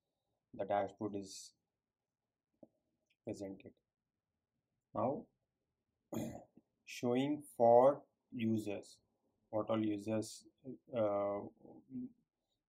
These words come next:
for which you want to update the dashboard. So currently there is only one user, myself, so it will show the data according to you. So in production or in, in other environment,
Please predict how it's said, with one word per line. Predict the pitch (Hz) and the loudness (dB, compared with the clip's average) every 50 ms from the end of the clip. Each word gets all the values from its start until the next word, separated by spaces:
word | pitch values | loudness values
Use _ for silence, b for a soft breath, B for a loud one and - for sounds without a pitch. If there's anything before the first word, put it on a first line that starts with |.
| _ _ | _ _
for | 120 113 107 | 2 2 2
which | 104 117 113 113 - - - | 2 0 -2 -2 -4 -4 -4
you | 113 113 110 110 | -2 0 0 2
want | 110 107 110 110 107 107 107 - | 2 2 2 2 2 0 -2 -2
to | 107 107 104 104 - - _ _ _ _ _ _ _ _ _ _ _ _ _ _ _ _ _ _ - | -2 -2 -2 -2 -6 -10 _ _ _ _ _ _ _ _ _ _ _ _ _ _ _ _ _ _ -4
update | 131 117 110 - - 120 113 110 110 | -4 -4 -4 -4 -4 -4 -2 0 -2
the | 110 | -2
dashboard. | 107 107 104 101 104 104 101 104 107 113 123 131 127 - - _ | 0 0 0 0 0 0 -4 -8 -8 -6 -6 -6 -6 -10 -16 _
So | - 117 107 104 104 104 - - | -8 -4 -4 -4 -4 -4 -2 -2
currently | 110 113 113 113 110 117 120 123 | 0 0 0 -2 -2 -2 -2 -2
there | 113 110 107 | 0 0 0
is | 107 107 107 107 | 0 0 0 -2
only | 107 104 107 107 107 101 | -2 -2 -2 -4 -4 -2
one | 101 104 107 113 | -2 -2 -2 0
user, | 110 110 107 107 113 113 107 | 0 0 0 -2 -2 -2 -2
myself, | 104 101 98 98 - - 120 120 123 123 - _ _ _ _ _ _ _ _ _ _ _ _ | -2 -2 -4 -6 -6 -6 -4 -4 -4 -6 -10 _ _ _ _ _ _ _ _ _ _ _ _
so | - 156 160 | -4 -2 0
it | 147 131 117 120 | 2 0 0 0
will | 120 123 117 110 | -2 -2 -2 -2
show | - - - 123 117 117 - - - _ _ _ _ - 123 | -4 -2 0 0 2 2 0 -2 -6 _ _ _ _ -8 -6
the | 113 110 | -6 -4
data | 104 107 107 107 - 113 110 | -2 -2 -2 0 2 2 2
according | 107 - - 113 107 98 104 107 104 101 - | 2 2 2 2 2 2 0 -4 -6 -6 -8
to | 101 | -10
you. | 98 95 95 - - - - _ _ _ _ _ _ _ _ _ _ _ _ _ _ _ _ _ _ _ _ _ _ _ _ _ _ _ _ _ _ _ _ _ _ _ _ | -10 -8 -10 -12 -14 -18 -20 _ _ _ _ _ _ _ _ _ _ _ _ _ _ _ _ _ _ _ _ _ _ _ _ _ _ _ _ _ _ _ _ _ _ _ _
So | - 113 | -4 -2
in | 113 117 117 113 | 0 0 0 0
production | - 117 110 110 113 110 - - 127 120 | -2 -2 0 0 -2 -2 -2 -6 -4 -2
or | 117 117 110 110 | 0 0 0 0
in, | 110 107 107 107 110 - | 0 -2 -2 -2 -4 -6
in | 131 117 113 107 | -6 -4 -2 -2
other | 101 101 110 113 | -2 0 0 0
environment, | 110 110 107 107 107 104 107 107 110 110 113 117 123 127 | 2 2 0 0 2 2 2 2 2 0 -2 -2 -2 -4